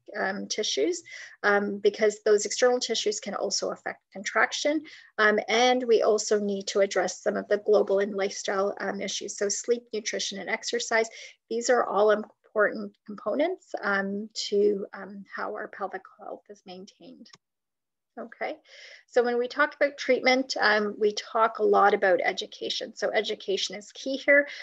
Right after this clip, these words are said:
Um, as I just mentioned, we want to look at those lifestyle factors.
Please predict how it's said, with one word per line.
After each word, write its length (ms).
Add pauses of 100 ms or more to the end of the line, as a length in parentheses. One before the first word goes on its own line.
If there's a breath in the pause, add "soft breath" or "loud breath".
(180 loud breath)
Um, 180
as 200
I 180 (100)
just 220
mentioned, 340
we 120
want 260 (100)
to 60
look 180
at 80
those 240
lifestyle 480
factors. 560